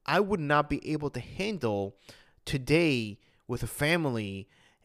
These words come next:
and, you know, with my kids and bills and, you know, working and trying to grow and, you know, working with people on one-on-ones, I would not be able to handle this. It's a lot. But thankfully, thankfully,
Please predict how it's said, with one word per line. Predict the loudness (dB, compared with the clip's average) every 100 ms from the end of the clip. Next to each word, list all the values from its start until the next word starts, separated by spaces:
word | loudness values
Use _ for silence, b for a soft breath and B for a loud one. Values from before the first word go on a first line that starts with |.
| -2
and, | 2 4 2 0
you | -2
know, | 0
with | 2 2
my | -2
kids | -2 2 4 4 -2 -12 -8
and | -6 -4 6
bills | 8 8 8 4 0 -8 -6
and, | -2 -2 -2 -6 -8
you | 0
know, | 2
working | 2 6 6 6 0 0 0
and | -4
trying | -4 -4 -4 -4
to | -8
grow | -2 4 8 8 6 2
and, | 0 -2 -4 -10 _ _ -8
you | 0
know, | 6 8
working | 8 2 0 0
with | 0
people | 0 -4 -2
on | 0
one-on-ones, | 2 2 0 -2 -2
I | 0
would | 0
not | -2 2 4 2
be | 2 0
able | 0
to | -2
handle | -2 -4 -4 -6
this. | -10 -12 -18 b b b
It's | 2
a | 4
lot. | 6 4 2 -2 _ _
But | 2 12 12 12 6 -14 b b
thankfully, | -2 6 6 6 2 2 2 0
thankfully, | -4 -2 0 0 -2 2 4 2